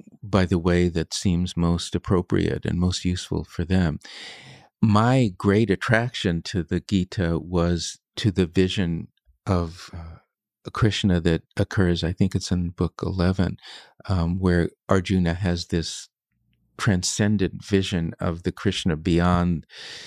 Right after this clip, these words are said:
the Krishna he's been talking to up until that point, this vast, terrible, terrifying,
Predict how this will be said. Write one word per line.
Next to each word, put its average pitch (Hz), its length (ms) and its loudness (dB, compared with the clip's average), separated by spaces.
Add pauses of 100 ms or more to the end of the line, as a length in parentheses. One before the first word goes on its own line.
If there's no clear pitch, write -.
(340)
the 101 80 -8
Krishna 92 400 0
he's 85 220 -2
been 85 140 2
talking 98 440 2
to 80 180 -2
up 76 160 -2
until 87 240 -4
that 80 240 -4
point, 92 300 0
this 80 180 -4
vast, 92 800 0 (680)
terrible, 92 800 2 (400)
terrifying, 90 1120 2